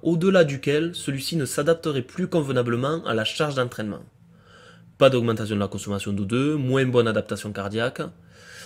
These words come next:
Donc, faut réfléchir par rapport à tout ça. D'autre part, les chercheurs constatent des effets secondaires néfastes chez les sportifs surmenés. Une augmentation des périodes de maladie.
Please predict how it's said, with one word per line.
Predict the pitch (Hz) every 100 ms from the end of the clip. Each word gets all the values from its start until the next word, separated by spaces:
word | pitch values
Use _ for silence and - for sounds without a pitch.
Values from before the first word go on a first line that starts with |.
| - -
Donc, | 117 139 151 -
faut | - 123
réfléchir | 120 131 123 170
par | 143
rapport | 120 147
à | 131
tout | 113
ça. | - - - - - - _ - 123
D'autre | 156 - 175
part, | 135 90 - - _ -
les | 127
chercheurs | 131 175 165 196 -
constatent | 156 - 175 180
des | 175 131 135
effets | 135
secondaires | - 147 151 151 143
néfastes | 131 170 175 180 175 180 185
chez | 170 123
les | 120
sportifs | - - - 180
surmenés. | - - 180 160 131 101 - - _ - - - - - - 123
Une | 139
augmentation | 151 160 160 180
des | 165
périodes | 135 135 147
de | 135
maladie. | 139 147 151 117